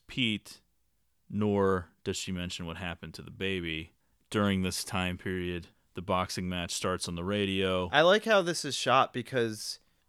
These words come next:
Speaker 2: and maybe I was just reacting to it this way, but it feels, like,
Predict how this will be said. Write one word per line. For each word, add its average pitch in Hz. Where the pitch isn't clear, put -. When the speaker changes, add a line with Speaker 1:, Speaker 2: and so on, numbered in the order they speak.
Speaker 2:
and 143
maybe 196
I 127
was 107
just -
reacting 107
to 147
it 127
this 139
way, 139
but 135
it 107
feels, 165
like, 151